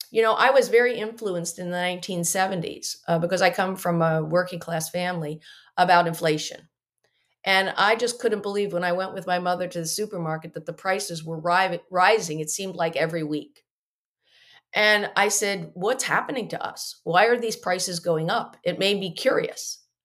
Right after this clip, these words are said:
You know, what, what, why is this happening? And so I wanted to understand it more. That was also one of the reasons I, I wanted to study business or economics, was just to understand how the world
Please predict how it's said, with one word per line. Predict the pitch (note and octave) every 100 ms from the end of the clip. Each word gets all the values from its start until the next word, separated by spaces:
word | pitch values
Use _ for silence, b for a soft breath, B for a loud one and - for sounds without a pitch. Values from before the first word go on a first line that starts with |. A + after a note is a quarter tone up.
| _
You | - E3+
know, | E3+
what, | - D#3+ - F3 A3 A#3 -
what, | F3+ F3+ F3
why | F3+ G3+
is | A3+ G#3+
this | G3+
happening? | F#3 G3 F3 E3 - _ b b b b
And | G#3
so | A#3
I |
wanted | A3+ A3 B3+ B3+
to | -
understand | A#3 A#3 - G3+ E4 G4+
it | -
more. | D#3 -
That | F#3 -
was | -
also | C4+ A4 - G#3+ F#3 B B _
one | G#3+ G#3+
of |
the | G3+
reasons | F#3+ C#4+ D4 F3 E3 -
I, | F#3 F#3 -
I | F3+ F3+ E3+
wanted | G3 G3
to | F#3+
study | - F#3 G3
business | E3+ F#3 G#3 F#3
or | F#3
economics, | F#3 F#3 F3+ C#4+ - -
was | E3
just | G#3 -
to | F#3 -
understand | F#3+ G#3 G#3 - G3+ B3+ E3+
how | F3+
the | E3+
world | E3 F#3